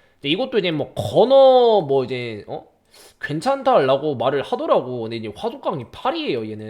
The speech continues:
그러니까 저항만 높을 뿐이지 화속강 팔 정도라서 차라리 이제 모속강이 더 높지 않을까, 얘네들이. 이런 생각도 들어요. 그래서, 근데 이거, 근데 이거 좋아하시는 분들이 있더라고. 그래가지고,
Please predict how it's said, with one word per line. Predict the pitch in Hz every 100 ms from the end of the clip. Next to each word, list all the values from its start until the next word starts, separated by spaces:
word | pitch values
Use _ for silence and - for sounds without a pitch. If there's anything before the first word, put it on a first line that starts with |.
| 107
그러니까 | 104 104 110
저항만 | - 135 226 233 190
높을 | 175 220 214
뿐이지 | 180 123 139
화속강 | 170 196 202 185 -
팔 | - 208
정도라서 | 262 226 147 117 170 165 107 - - -
차라리 | - 196 247 165
이제 | 139
모속강이 | 110 123 196 226 208 143
더 | 113
높지 | 156 -
않을까, | 139 135 123 110
얘네들이. | 110 123 110 107 104 104 101
이런 | 117 135 127
생각도 | 165 202 165
들어요. | - - 135 104 101 104
그래서, | 160 135 - _
근데 | _ 131
이거, | 151 214
근데 | 294 220
이거 | 160 165
좋아하시는 | - 156 226 262 262 262
분들이 | 247 185 247
있더라고. | 226 233 143 110 104
그래가지고, | 143 156 127 127 165 156 104